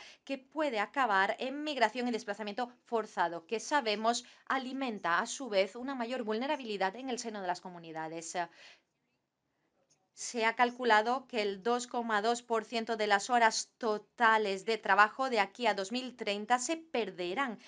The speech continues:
debido al incremento de las temperaturas, y esto equivale a ochenta millones de trabajos a tiempo completo, algo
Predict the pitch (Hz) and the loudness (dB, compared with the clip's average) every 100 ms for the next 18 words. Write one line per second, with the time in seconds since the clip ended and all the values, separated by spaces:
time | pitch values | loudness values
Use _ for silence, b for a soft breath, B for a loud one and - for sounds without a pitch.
0 | B - 240 240 277 311 277 240 233 220 | B -2 0 0 -2 -2 -2 -4 -6 -4
1 | 240 262 247 247 240 208 202 196 170 165 | 0 0 0 -2 0 2 0 -2 -6 -6
2 | - 233 247 247 294 285 B B 320 285 | -6 -8 -8 -4 -6 -6 B B -10 -6
3 | 214 196 202 214 B B B 233 220 226 | 0 0 0 -6 B B B 0 0 -2
4 | 311 330 320 262 233 226 226 240 240 277 | -6 -2 -2 -2 -4 -2 -2 -2 -4 -4
5 | 240 196 - 185 202 285 - 190 - - | -4 -6 -2 0 2 0 -2 -6 -6 -4
6 | - 214 254 240 233 220 196 196 180 175 | -2 0 -2 0 2 2 -2 0 -2 -2
7 | 170 180 190 220 | -2 0 0 0